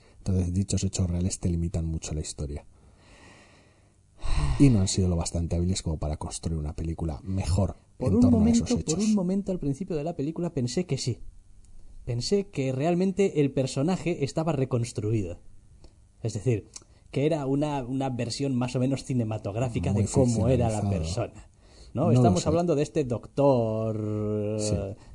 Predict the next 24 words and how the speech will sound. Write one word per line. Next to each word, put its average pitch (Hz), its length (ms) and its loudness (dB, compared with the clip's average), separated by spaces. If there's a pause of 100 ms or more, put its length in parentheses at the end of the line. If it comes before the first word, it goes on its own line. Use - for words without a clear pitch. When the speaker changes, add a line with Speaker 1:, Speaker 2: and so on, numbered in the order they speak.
(100)
Speaker 2:
eh, 101 300 -14 (240)
que, 98 140 -10
que 101 120 -8
se 101 100 -10
encargaba 95 420 -6
de 87 60 -10
hacer 98 200 -8
autopsias 95 640 -4
y - 60 -10
tal 104 220 -6
y - 40 -2
Speaker 1:
Ujú. 120 80 2
Speaker 2:
cual, 135 460 2
de 95 100 -8
origen 95 480 -8
Speaker 1:
Patólogo 87 140 -4 (120)
Speaker 2:
nigeriano, 143 200 2 (100)
creo - 40 -4
Speaker 1:
forense, 107 240 -2
Speaker 2:
recordar, 120 220 -2
Speaker 1:
sí. 139 40 0
Speaker 2:
un 120 80 0
patólogo 104 420 -6
forense, 143 500 0